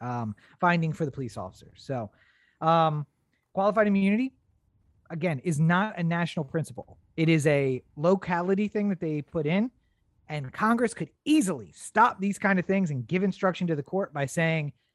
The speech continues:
"Cops do not have qualified immunity. Here is the very limited circumstances under which you could, uh, not be charged with something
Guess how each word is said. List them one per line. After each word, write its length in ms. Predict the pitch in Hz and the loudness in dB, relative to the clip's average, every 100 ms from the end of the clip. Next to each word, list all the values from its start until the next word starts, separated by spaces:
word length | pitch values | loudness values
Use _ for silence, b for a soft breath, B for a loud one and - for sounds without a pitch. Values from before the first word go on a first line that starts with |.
| _ _ _ _ - | _ _ _ _ -2
"Cops 260 | 262 277 | -2 -2
do 80 | 254 | 0
not 180 | 233 220 220 | 2 0 0
have 180 | 226 - | -2 2
qualified 320 | 214 214 202 | 2 2 2
immunity. 460 | 196 196 202 208 - | 2 0 -2 -4 -8
Here 240 | - 226 233 | -4 -2 0
is 120 | 202 | -2
the 140 | 180 151 | -4 -4
very 360 | 135 190 208 | 0 0 0
limited 580 | 170 175 220 240 240 208 - _ | 0 2 4 4 0 -6 -14 _
circumstances 680 | - 214 185 180 185 165 165 | -8 -4 -4 -4 -6 -6 -4
under 160 | 165 | -2
which 220 | 160 151 | -2 -2
you 100 | 160 | -4
could, 320 | 147 143 131 131 | -4 -4 -4 -6
uh, 360 | 156 131 120 110 - _ _ _ _ _ - | -8 -6 -6 -8 -12 _ _ _ _ _ -2
not 320 | 147 202 202 | 2 2 0
be 120 | 170 | -6
charged 340 | 160 185 170 135 | -2 2 2 2
with 160 | 147 131 | -4 -4
something 540 | 151 131 135 127 120 | -4 -2 -4 -4 -6